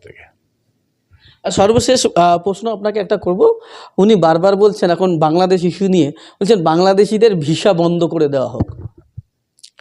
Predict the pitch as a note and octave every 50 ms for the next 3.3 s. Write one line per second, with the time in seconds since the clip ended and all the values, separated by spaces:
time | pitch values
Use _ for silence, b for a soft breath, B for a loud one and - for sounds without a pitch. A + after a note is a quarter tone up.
0 | b b b b b _ _ _ _ _ _ _ - A2 G2 - - - E2+ E2
1 | F2+ F#2+ G2+ A2 A2 A2 B2 B2 - - C3+ A2 - - G2+ A2 G#2+ - A#2+ -
2 | - B2+ - - C3 A2+ - A2+ - A2+ G#2 G#2+ A#2+ A#2 G#2+ G2 A2+ A2+ G2+ -
3 | - D2 C#2+ B1+ -